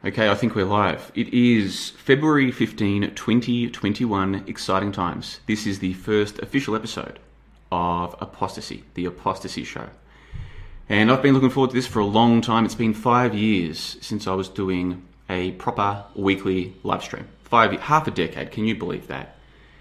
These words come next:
And so we've had a couple of pilot episodes over the last couple of weeks. We'll talk about that in just a moment. But this is the first official episode. Now, it's still early days. We still haven't got a proper intro theme, and, uh, some of the, uh,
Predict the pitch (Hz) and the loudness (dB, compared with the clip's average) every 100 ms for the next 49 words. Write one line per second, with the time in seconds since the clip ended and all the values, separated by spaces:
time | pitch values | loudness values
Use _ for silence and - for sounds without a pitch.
0 | - - 98 - 101 98 110 107 131 110 | -12 -2 -2 2 2 2 0 0 0 0
1 | 107 - 107 104 104 - 131 143 98 95 | -2 0 2 2 0 -2 -2 -2 -2 0
2 | 95 92 - 95 101 95 127 - - 98 | -2 -2 -2 -2 -2 -2 -2 -4 -4 -2
3 | 95 92 90 95 90 - 104 92 92 92 | -2 -4 -4 -4 -4 -6 -6 -4 -4 -4
4 | 98 95 95 117 117 - - - - 151 | -4 -4 -4 -2 -4 -8 -20 -20 -6 -4
5 | 170 170 156 - 107 110 - - 117 95 | -4 -2 -4 0 2 2 -2 -12 -10 -8
6 | 92 101 123 - 165 151 - 50 - - | -6 -8 -8 -10 -10 -8 -8 -10 -16 -20
7 | - - - 107 107 101 - 139 160 160 | -20 -8 2 6 6 4 -2 -2 -2 -2
8 | 127 135 131 117 104 107 107 - 113 104 | -2 -2 -2 -4 -4 -4 -6 -6 -4 -4
9 | 95 - 101 92 92 - - 131 120 - | -6 -6 -4 -4 -6 -8 -2 2 4 2
10 | 113 110 - 110 110 110 98 95 92 90 | -2 -2 -4 -2 -2 -2 -2 -2 -4 -6
11 | 92 - 117 101 104 101 92 90 - - | -6 -2 -2 -2 -4 -4 -6 -10 -20 -20
12 | - - _ _ - 92 87 85 | -20 -20 _ _ -10 -8 -6 -6